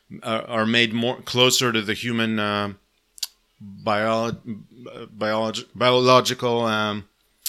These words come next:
uh, characteristics, I will say. Uh, so a-, all that, th-, that's playing with fire.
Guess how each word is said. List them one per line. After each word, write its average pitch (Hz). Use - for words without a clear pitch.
uh, 107
characteristics, 113
I 139
will 139
say. 160
Uh, 107
so 135
a-, 139
all 175
that, 165
th-, 147
that's 151
playing 147
with 123
fire. -